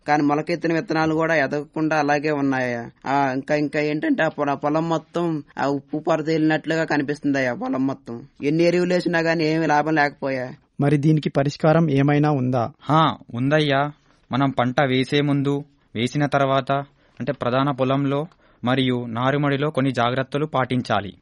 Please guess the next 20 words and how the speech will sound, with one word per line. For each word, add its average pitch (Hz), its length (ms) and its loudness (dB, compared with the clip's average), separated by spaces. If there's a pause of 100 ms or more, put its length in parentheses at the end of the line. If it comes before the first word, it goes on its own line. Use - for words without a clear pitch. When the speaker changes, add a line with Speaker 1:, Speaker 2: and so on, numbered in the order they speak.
Speaker 1:
ఎటువంటి 175 380 -2
జాగ్రత్తలు 175 420 0
పాటించాలయ్యా? 156 800 0 (320)
Speaker 3:
మొదటగా 135 520 2 (320)
పంట 131 180 2
వేసే 135 380 2
ముందు 139 380 0 (300)
తీసుకోవలసిన 139 600 0 (140)
చర్యలు. 117 300 0 (280)
ఎండాకాలంలో 143 840 2 (300)
మే 127 200 0
నెలలో 135 500 2
ఈ 135 60 -2 (160)
చర్యలు 143 260 2 (100)
చేపట్టాలి. 117 600 0 (200)
ముందుగా 131 420 2
పొలాన్ని 131 640 2
బాగా 127 420 2
లోతుగా 135 400 0
దున్నుకోవాలి. 117 800 0